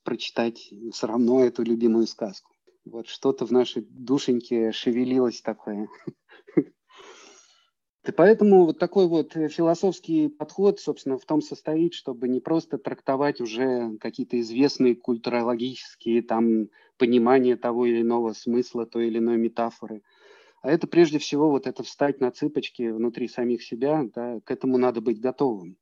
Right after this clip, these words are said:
чтобы открывать новые и новые какие-то грани вот этих вот самых смыслов. Поэтому мы путешественники, наш путь. Давайте открывать. Я взял в качестве эпиграфа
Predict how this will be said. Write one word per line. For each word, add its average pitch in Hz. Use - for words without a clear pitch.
чтобы 127
открывать 139
новые 123
и -
новые 127
какие-то 110
грани 113
вот 117
этих -
вот 110
самых 110
смыслов. 113
Поэтому 165
мы 160
путешественники, 190
наш 135
путь. 196
Давайте 131
открывать. 127
Я 127
взял 135
в -
качестве 139
эпиграфа 131